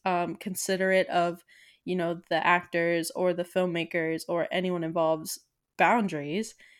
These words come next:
can affect people or children even. So, all right.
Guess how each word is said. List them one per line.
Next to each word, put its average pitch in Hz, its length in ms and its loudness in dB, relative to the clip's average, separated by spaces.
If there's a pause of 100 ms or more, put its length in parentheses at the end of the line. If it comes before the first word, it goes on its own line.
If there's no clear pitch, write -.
(140)
can 190 160 0
affect 185 500 -2
people 165 520 -10 (920)
or 180 220 -2 (100)
children 156 460 -2
even. 170 460 -6 (840)
So, 240 440 0 (1080)
all 233 120 -2
right. - 340 -8